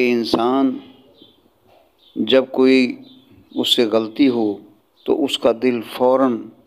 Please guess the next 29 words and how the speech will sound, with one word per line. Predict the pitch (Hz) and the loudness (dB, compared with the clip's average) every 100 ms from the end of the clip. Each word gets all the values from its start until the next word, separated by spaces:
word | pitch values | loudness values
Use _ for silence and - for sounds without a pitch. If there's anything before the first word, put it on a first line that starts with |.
| _ - _ - | _ -20 _ -4
उस | 131 - | -4 0
गुनाह | 117 113 123 127 | 0 0 0 -2
को | 123 | 0
महसूस | 113 113 - 131 - | 0 0 -2 -2 0
करे | - 110 104 98 - _ _ _ _ _ _ _ - | 0 0 -2 -4 -16 _ _ _ _ _ _ _ -6
और | 113 113 117 | 0 0 -2
फ़ौरन | - 127 120 117 110 | -2 0 2 0 2
वो | 107 107 - | 2 2 0
अल्लाह | 123 123 113 | 0 0 -2
की | 120 | -8
तरफ, | 110 107 101 - | -2 -2 -2 -4
अल्लाह | 127 123 117 | -2 0 0
जल्ल | 113 110 107 | 0 -4 -2
जलालुहु | 110 110 113 120 | 0 2 4 2
की | 110 113 | 0 -4
तरफ | 110 107 101 | -2 -2 0
रुजू | 110 123 139 | 2 4 4
करे | - 101 98 - - - _ _ _ _ _ _ _ _ _ | 2 0 -2 -4 -18 -20 _ _ _ _ _ _ _ _ _
कि | 120 113 | 0 2
या | 117 | 2
अल्लाह, | 113 107 107 | 2 2 2
मुझसे | 104 110 - 123 | 0 -2 0 0
गलती | 113 117 117 | 0 -2 2
हो | 143 110 | 2 4
गई, | 107 110 | 2 2
मुझे | 110 110 104 | 2 0 2
माफ़ | 104 95 - | 2 0 -6
कर | 110 101 | -6 -6
दें। | - - - - - | -10 -14 -14 -16 -16